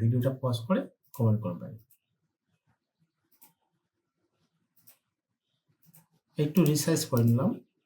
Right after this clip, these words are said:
এরপরে কাজ আমাদের,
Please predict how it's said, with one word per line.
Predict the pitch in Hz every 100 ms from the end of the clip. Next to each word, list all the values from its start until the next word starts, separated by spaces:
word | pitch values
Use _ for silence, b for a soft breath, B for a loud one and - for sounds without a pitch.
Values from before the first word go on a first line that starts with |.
| _ - _
এরপরে | - 185 214 180 160
কাজ | 139 127 180 - - _ _ _ _ _ _ _ _ _ _ _ _
আমাদের, | 143 151 165 160